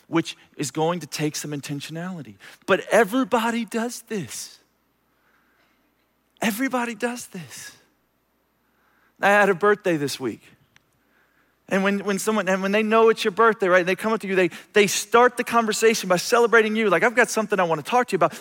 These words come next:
but happy birthday." Right?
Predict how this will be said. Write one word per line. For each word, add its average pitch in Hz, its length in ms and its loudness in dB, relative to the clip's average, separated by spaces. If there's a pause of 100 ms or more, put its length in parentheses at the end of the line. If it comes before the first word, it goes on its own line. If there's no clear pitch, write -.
(100)
but 214 100 4
happy 285 320 4
birthday." 151 720 -2 (2250)
Right? 247 180 -10